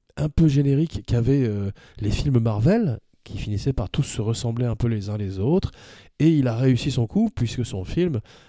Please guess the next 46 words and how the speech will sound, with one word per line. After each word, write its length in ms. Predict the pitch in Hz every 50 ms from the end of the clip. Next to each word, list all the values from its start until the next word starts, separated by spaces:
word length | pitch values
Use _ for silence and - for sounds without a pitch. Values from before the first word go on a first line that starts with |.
| _ - -
avec 280 | - 120 131 151 151 123
cette 180 | - 135 -
couleur 300 | - - 135 143 143 127
africaine 480 | 120 - - 127 123 - 185 185 180 - -
et 140 | 220 240
son 160 | 214 - 196 170
passage 480 | - 160 147 139 - 175 170 165 147
en 120 | 131 110 110
Corée 340 | - - 160 147 156 151
du 140 | 131 117 117
Sud, 400 | 107 - - 214 240 196 156 120 - _ - _ _ _ _ _ - -
a 240 | 139 156 151 - 135
un 80 | 123
cachet 640 | 117 - - 160 143 - - - 180 170 160 139 110
visuel 600 | 117 113 117 139 135 123 131 151 151 139 120 -
très 160 | - - 165
particulier 680 | - - 127 - - - - 113 120 143 170 190 170 110
et 100 | 127 131
très 200 | - - - 147
propre 360 | 147 - 185 170 165 - -
à 120 | 123 113 104
Ryan 360 | 104 120 147 151 160 156 147
Coogler, 400 | 135 - 120 110 120 143 170 180 - -
qui 80 | -
fait 180 | - - 151 147
que, 180 | - 143 117 120 - - - - -
à 80 | - 120
l'arrivée, 240 | 123 120 117 131 170
c'est 140 | 156 - 123
plus 240 | - - 175 -
un 160 | 143 117 107 - - _ _ _ -
film 280 | - - - 214 196 165
de 80 | 127
Ryan 260 | 110 104 120 131 143 131
Coogler 360 | 123 - 123 120 123 147 160 -
qu'un 140 | - 117 104
film 180 | - - 139
de 80 | 135 117
Marvel, 440 | 107 107 104 98 107 123 160 185 185
et 60 | 147
c'est 120 | - 160
ce 80 | 151 -
que 80 | - 156
voulait 320 | 143 135 156 165 170 156 - - - _ _ - -
Kevin 380 | - 208 202 180 180 175 160
Feige, 720 | 139 120 - - 175 165 165 151 131 120 131 165 196 247